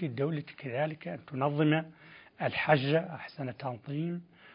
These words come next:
وأن تقوم عليه بعدالة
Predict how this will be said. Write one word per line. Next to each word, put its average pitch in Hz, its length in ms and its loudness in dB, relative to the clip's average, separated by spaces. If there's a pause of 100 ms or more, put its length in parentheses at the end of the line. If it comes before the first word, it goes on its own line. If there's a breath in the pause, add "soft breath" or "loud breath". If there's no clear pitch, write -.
(160 loud breath)
وأن 170 640 8
تقوم 147 380 0
عليه 143 580 2 (200)
بعدالة 139 920 2